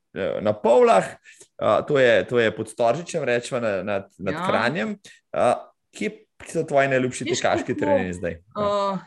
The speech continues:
Speaker 2: včasih imam tukaj, če grem majhen bolj v klanc, imam tukaj en lep krog tam dol,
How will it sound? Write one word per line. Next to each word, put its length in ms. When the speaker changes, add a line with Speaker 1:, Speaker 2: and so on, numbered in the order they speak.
Speaker 2:
včasih 560
imam 240
tukaj, 320
če 120
grem 200
majhen 300
bolj 180
v 80
klanc, 400
imam 160
tukaj 280
en 120
lep 240
krog 320
tam 240
dol, 340